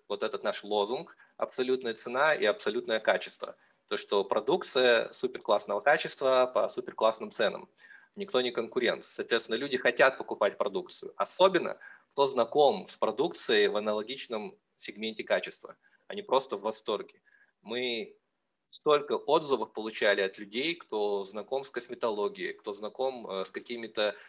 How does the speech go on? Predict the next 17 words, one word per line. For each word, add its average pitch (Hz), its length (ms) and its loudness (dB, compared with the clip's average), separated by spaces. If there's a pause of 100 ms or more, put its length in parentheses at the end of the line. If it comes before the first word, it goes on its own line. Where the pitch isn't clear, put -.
(380)
э, - 60 -20 (640)
премиум 120 340 -2
качествами 110 480 0
продукции 101 880 -2 (160)
по 110 60 0
уходу, 101 560 0 (320)
кто 123 720 2 (260)
пил 143 180 0
наши 123 320 2
бады, 104 560 4 (240)
просто 113 300 -2
такие 123 320 -8
замечательные 101 640 -4
отзывы. 95 480 -6
То, 104 160 -10
что - 200 -8
люди, 135 480 0